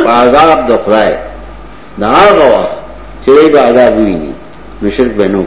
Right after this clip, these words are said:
کړي. که عقیده ساتل ظالمانو په عذاب، کله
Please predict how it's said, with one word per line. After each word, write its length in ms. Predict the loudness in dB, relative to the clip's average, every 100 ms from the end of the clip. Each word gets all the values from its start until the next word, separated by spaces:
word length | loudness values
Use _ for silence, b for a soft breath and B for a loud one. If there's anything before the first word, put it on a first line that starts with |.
| -6
کړي. 180 | -12 -12 -18 -20 -20 -20 -20 -16 -16 -16 -18 -20 -20 -20 -12 0
که 60 | 4 4
عقیده 420 | 2 0 2 2
ساتل 540 | 4 2 2 4 4 2
ظالمانو 600 | 2 2 2 2 2 0
په 140 | 2
عذاب، 520 | 2 2 4 4 2 -2 -8 -16 -18 -18 -4
کله 240 | 2 4